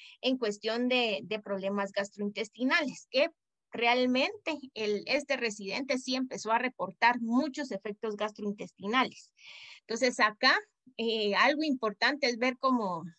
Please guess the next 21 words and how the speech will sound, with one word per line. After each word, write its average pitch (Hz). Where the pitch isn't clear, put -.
pues, 190
no 240
sé 269
si 233
riesgo 269
o -
beneficio, 254
pero 180
sí 214
es 233
importante 220
que 254
el 208
paciente 202
cumpla 311
con 214
esta 240
terapia 226
antirretroviral 202
para 269
evitar, 269